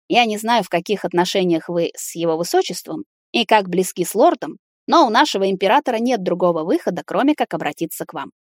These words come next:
Его величество затевает войну. Об этом стало известно совсем недавно, но уже сейчас ясно, её не избежать.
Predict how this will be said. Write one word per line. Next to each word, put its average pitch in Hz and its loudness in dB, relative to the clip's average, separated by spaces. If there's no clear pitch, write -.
Его 196 4
величество 202 0
затевает 180 -2
войну. 190 -4
Об 226 2
этом 294 4
стало 254 6
известно 254 0
совсем 269 2
недавно, 254 0
но 226 2
уже 202 4
сейчас 240 2
ясно, 285 0
её 170 0
не 208 0
избежать. - -8